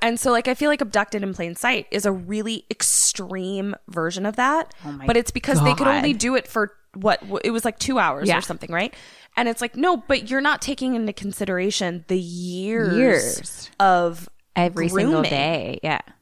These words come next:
Speaker 1: that was happening.
Speaker 2: It's fucked up. I haven't gotten to the end of it yet, but
Speaker 1: Yeah.
Speaker 2: good damn.
Speaker 1: Like, this is a real,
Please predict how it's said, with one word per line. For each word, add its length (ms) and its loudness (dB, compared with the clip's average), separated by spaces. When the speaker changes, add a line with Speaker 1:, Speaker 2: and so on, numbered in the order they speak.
Speaker 1:
that 400 0
was 180 -2
happening. 440 0
Speaker 2:
It's 240 -12
fucked 320 -10
up. 240 0
I 60 0
haven't 160 0
gotten 200 0
to 80 -10
the 120 -4
end 160 -6
of 80 -8
it 140 -6
yet, 260 -6
but 220 0
Speaker 1:
Yeah. 300 -2
Speaker 2:
good 280 2
damn. 720 2
Speaker 1:
Like, 200 2
this 180 0
is 100 0
a 80 4
real, 340 -2